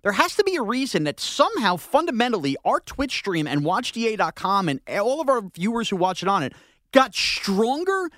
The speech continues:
better, and we improved the show from home.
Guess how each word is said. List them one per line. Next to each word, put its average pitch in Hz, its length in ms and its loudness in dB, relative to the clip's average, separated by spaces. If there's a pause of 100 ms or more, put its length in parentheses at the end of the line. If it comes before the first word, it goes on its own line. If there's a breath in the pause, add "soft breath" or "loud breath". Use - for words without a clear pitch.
better, 214 520 2 (100)
and 202 160 2
we 214 120 2
improved 320 680 -2
the 233 100 4
show 311 380 -2
from 160 240 0
home. 156 420 0